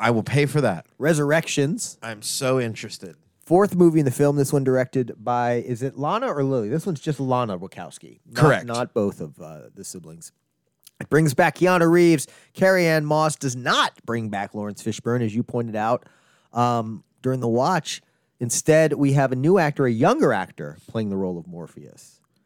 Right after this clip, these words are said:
Speaker 1: Well, and they never say, "Is that Morpheus?"
Speaker 2: I believe it's been confirmed it is Morpheus.
Speaker 1: Okay.
Speaker 2: Uh, Keanu Reeves, uh, according to Becky, uh, is not, says it's not a time travel thing.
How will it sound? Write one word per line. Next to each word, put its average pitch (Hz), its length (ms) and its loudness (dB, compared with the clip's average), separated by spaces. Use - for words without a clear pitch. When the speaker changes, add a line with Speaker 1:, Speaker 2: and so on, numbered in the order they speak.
Speaker 1:
Well, 220 220 4
and 151 200 0
they 170 100 4
never 170 260 4
say, 185 340 0
"Is 147 200 -2
that 139 180 0
Morpheus?" 135 680 -6
Speaker 2:
I 139 100 4
believe 156 560 4
it's 151 120 -6
been 147 160 0
confirmed 127 440 -2
it 107 100 0
is 101 140 -2
Morpheus. 95 460 -8
Speaker 1:
Okay. 101 240 -2
Speaker 2:
Uh, 110 240 0
Keanu 165 480 2
Reeves, 180 540 2
uh, 139 540 2
according 135 440 -2
to - 100 -14
Becky, 135 540 -2
uh, 113 260 -2
is 107 260 -4
not, 123 400 -2
says 123 300 0
it's 113 180 -6
not 123 220 0
a 131 40 2
time 147 400 0
travel 90 440 -2
thing. 90 420 -12